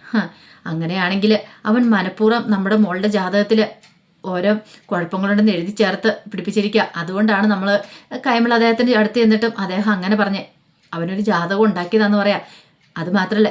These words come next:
ഈ പേപ്പറിൻ്റെ പുറകെ ഞാൻ ഒപ്പിട്ട് വെച്ചിട്ടുണ്ടായിരുന്നു പറയണ. ആ, ഈ പേപ്പറിൽ ഒപ്പ് പോലും ഇല്ല, നോക്കിയേ. കാരണം ആ ജാതകത്തിന്റെ പുറകില് മാഷ് ഒപ്പിട്ട് വെച്ചിട്ടുണ്ടായിരുന്നു. പക്ഷെ ആ ഒപ്പുള്ള പേപ്പറല്ല വരുന്ന, വന്നിരിക്കുന്നെ.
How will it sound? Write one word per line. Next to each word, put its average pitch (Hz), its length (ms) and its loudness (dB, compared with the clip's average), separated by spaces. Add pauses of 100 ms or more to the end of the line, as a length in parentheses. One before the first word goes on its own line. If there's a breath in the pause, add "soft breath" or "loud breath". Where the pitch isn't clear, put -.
ഈ 285 100 0
പേപ്പറിൻ്റെ 220 460 0
പുറകെ 208 220 0
ഞാൻ 214 240 4
ഒപ്പിട്ട് 220 340 -2
വെച്ചിട്ടുണ്ടായിരുന്നു 214 580 2
പറയണ. 202 200 2 (360 soft breath)
ആ, 165 80 -10 (160)
ഈ 175 120 -10
പേപ്പറിൽ 208 380 -2
ഒപ്പ് - 220 -2
പോലും 220 200 6
ഇല്ല, 208 120 4
നോക്കിയേ. 185 340 0 (260 loud breath)
കാരണം 254 240 2
ആ 254 140 2
ജാതകത്തിന്റെ 226 520 2
പുറകില് 220 380 2 (380)
മാഷ് 214 320 -2
ഒപ്പിട്ട് 220 300 0
വെച്ചിട്ടുണ്ടായിരുന്നു. 208 480 2
പക്ഷെ 180 220 -6
ആ 196 60 -2
ഒപ്പുള്ള 190 320 -2
പേപ്പറല്ല 208 460 0
വരുന്ന, 190 240 -4
വന്നിരിക്കുന്നെ. 190 480 -4